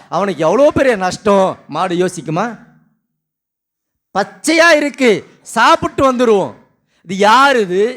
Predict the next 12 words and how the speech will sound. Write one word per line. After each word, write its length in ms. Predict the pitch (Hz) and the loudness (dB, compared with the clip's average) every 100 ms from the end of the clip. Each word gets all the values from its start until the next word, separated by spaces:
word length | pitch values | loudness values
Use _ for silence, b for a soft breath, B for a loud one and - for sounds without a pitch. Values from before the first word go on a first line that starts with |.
| - 170 165 | -10 -12 -2
எவருடையது, 720 | 220 254 277 233 190 170 170 220 220 b b | 0 2 0 0 -4 -4 -2 0 -2 b b
நம்ம 200 | 214 233 | -6 -4
சாப்பிடலாமா, 800 | - 220 269 247 208 180 165 185 226 - B | 0 0 2 0 0 0 0 0 -2 -4 B
அதை 180 | 185 214 | -4 -4
சாப்பிட்டா 420 | - 240 277 - 285 | 0 0 0 0 0
அவனுக்கு 320 | 226 247 240 220 | 0 -2 -2 -2
என்ன 200 | 247 294 | -2 -2
கஷ்டம் 380 | 233 208 277 247 | -2 -2 2 2
இருக்கும், 420 | 185 180 185 240 262 _ _ _ _ _ | 2 2 2 2 -2 _ _ _ _ _
இதெல்லாம் 420 | 135 143 175 196 196 | -10 -6 -2 0 0
யோசிக்காத 520 | 196 180 180 175 160 | 0 0 0 0 0
ந-, 180 | 170 | -4